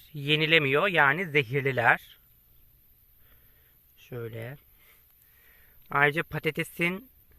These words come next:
e, süs bitkisi olarak satılan türleri var diye de biliyorum. Yani çiçekleri için geliştirilen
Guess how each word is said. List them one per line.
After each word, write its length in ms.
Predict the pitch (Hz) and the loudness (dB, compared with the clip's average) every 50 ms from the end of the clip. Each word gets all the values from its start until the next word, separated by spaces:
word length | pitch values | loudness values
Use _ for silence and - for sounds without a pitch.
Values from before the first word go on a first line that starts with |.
| _ _ - | _ _ -10
e, 380 | 135 120 117 120 117 117 117 | -8 -6 -6 -6 -6 -6 -8
süs 300 | - - - 156 - - | -10 -12 -16 -16 -14 -12
bitkisi 340 | 165 160 - - 147 - 160 | -12 -12 -12 -12 -10 -4 -2
olarak 340 | 147 139 147 151 175 - - | 2 4 6 6 6 4 4
satılan 400 | - - - - 147 151 165 175 | -6 -6 -4 2 4 4 4 4
türleri 540 | - - 165 156 143 151 147 156 165 190 185 _ - - - - - - - | 0 -6 -6 2 4 6 6 6 4 2 -2 _ -20 -20 -20 -20 -20 -20 -10
var 340 | - 127 139 147 151 156 147 | 0 4 6 8 8 6 4
diye 240 | 143 135 135 131 127 | 2 0 0 0 0
de 180 | 156 185 160 143 | -2 -2 -2 -2
biliyorum. 680 | 160 147 147 151 151 131 117 110 117 120 139 185 196 _ _ _ - _ - _ _ _ _ - - - | -4 -2 2 2 2 2 2 0 0 -2 -2 -2 -6 _ _ _ -20 _ -20 _ _ _ _ -20 -16 -8
Yani 300 | 139 135 131 131 135 135 | 0 2 4 4 4 2
çiçekleri 560 | - - - - - 160 - - 156 160 156 165 | -2 -10 -10 -2 -2 -2 0 4 2 4 4 2
için 260 | 160 - - 156 135 | -2 -2 -6 -4 2
geliştirilen 680 | 135 147 147 147 - - - 151 139 139 151 175 226 | 2 2 2 2 -2 0 -2 0 4 6 4 4 4